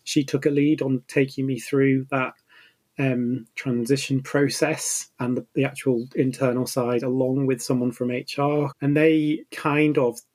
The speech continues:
stepped through very carefully, um, what I needed to go through and sorted it out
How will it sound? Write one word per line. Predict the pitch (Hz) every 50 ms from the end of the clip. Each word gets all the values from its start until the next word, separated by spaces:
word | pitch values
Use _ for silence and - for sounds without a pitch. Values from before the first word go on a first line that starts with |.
| _ _ _
stepped | - - - - - 156 - - - -
through | - - - 143 139 135
very | 131 143 131 135 135
carefully, | 135 - - 143 135 131 135 - - 151 151 156 165 170 156 - - _ -
um, | 175 170 156 131 123 120 123 120 123 131 135 139 - _ _ -
what | 135 139 147 - 156
I | 151 151
needed | 156 156 156 143 143 139
to | - 170
go | 165 175 170 170 170
through | 170 - 185 185 190 190 180 180 -
and | 165 139 127 127 127 127 131
sorted | - - - 143 127 120 - - 123
it | 135 135 - _ _ - -
out | 139 117 107 113